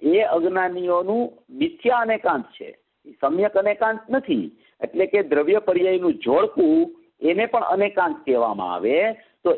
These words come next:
એ અનેકાંત છે, એમાંથી એકાંત એવું દ્રવ્ય જ્યાં સુધી નીકળતું નથી ત્યાં સુધી એના જ્ઞાનમાં, વર્તમાન વર્તતા જ્ઞાનમાં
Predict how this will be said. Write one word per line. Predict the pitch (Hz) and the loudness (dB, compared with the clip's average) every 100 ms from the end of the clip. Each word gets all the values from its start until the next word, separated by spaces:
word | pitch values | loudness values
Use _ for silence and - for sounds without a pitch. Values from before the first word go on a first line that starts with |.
| - | 2
એ | 349 453 - | 4 4 4
અનેકાંત | 190 190 180 151 180 226 - | 0 0 0 -2 -2 -6 -4
છે, | 123 139 185 - _ _ | 0 2 0 -4 _ _
એમાંથી | 143 175 220 226 226 - 175 | -2 0 0 -2 -8 0 0
એકાંત | 190 220 233 240 | 2 0 0 2
એવું | 214 220 175 | 0 2 0
દ્રવ્ય | 175 180 180 | 0 2 0
જ્યાં | 139 165 165 | 2 -2 -2
સુધી | 165 170 147 | -2 0 2
નીકળતું | 156 247 - 311 165 | 2 2 0 0 0
નથી | 123 - 127 165 190 - _ _ - | 0 -2 -2 0 -2 -8 _ _ -2
ત્યાં | 165 226 240 | 2 2 0
સુધી | 202 139 156 160 175 175 _ _ | -4 0 2 2 0 -4 _ _
એના | 143 165 214 247 | 0 2 2 0
જ્ઞાનમાં, | 185 156 156 147 135 139 156 190 139 110 | 0 0 2 2 0 0 0 0 -2 -2
વર્તમાન | 135 - 190 226 196 | -2 0 -2 0 0
વર્તતા | 175 160 - 139 | -2 -4 -4 -2
જ્ઞાનમાં | 123 123 123 131 160 208 | 0 -2 0 0 0 -2